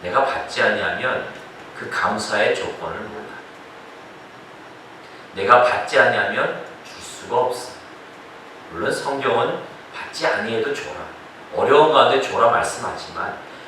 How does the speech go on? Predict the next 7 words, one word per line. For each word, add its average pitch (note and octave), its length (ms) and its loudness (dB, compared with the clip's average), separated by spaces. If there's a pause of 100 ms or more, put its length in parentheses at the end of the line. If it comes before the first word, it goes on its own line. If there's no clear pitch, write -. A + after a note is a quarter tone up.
(140)
하나님께 E3 720 8
드림에 C#3+ 420 0
있어서는요, - 720 -2
내가 F2+ 220 2 (320)
하나님의 F#3 680 4 (240)
그 - 340 -2
은혜와 C#3+ 540 4